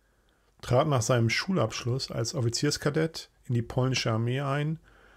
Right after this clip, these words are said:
und wurde bei den Panzertruppen ausgebildet. Die wichtigsten gepanzerten Fahrzeuge der polnischen Armee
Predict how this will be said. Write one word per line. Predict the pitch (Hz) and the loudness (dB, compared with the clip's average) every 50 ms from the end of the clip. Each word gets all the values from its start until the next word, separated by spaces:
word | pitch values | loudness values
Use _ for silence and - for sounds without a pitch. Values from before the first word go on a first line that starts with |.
| - _ _ - | -20 _ _ 0
und | 123 113 | 4 6
wurde | 135 143 131 | 6 6 6
bei | 120 120 117 | 6 6 6
den | 113 110 104 98 | 6 4 2 -2
Panzertruppen | - - - 131 123 - 135 117 - - 123 117 - 123 | -4 -2 -2 0 0 0 -2 -2 -2 -8 -8 -6 -6 -4
ausgebildet. | 123 120 120 120 - - - 101 - 113 110 110 120 123 - - - - _ - _ _ _ _ _ _ _ _ _ _ _ _ _ _ _ _ _ _ _ _ _ _ _ _ _ _ _ _ _ _ - | 0 0 0 0 0 -4 -6 -8 -8 -8 -12 -10 -12 -14 -18 -20 -20 -20 _ -20 _ _ _ _ _ _ _ _ _ _ _ _ _ _ _ _ _ _ _ _ _ _ _ _ _ _ _ _ _ _ 0
Die | 117 113 123 | 2 4 4
wichtigsten | 180 185 - - - 139 117 - - - 110 104 107 107 | 4 4 2 2 0 0 0 0 -4 -2 -2 -4 -2 -4
gepanzerten | 110 107 - 143 160 160 - 147 139 135 | -4 -2 0 0 0 2 0 0 0 -2
Fahrzeuge | 120 - - 147 - 170 156 - - 165 160 165 165 170 165 165 | -6 -4 -4 -2 -2 -2 -4 -4 -2 0 0 0 0 0 0 0
der | 147 123 | 0 -2
polnischen | 120 - - 131 143 156 151 - - 131 | -4 -2 0 0 2 2 0 0 0 -2
Armee | 120 117 117 117 120 123 131 143 147 160 151 | -2 -2 -2 -2 -2 -2 -2 -2 -4 -6 -8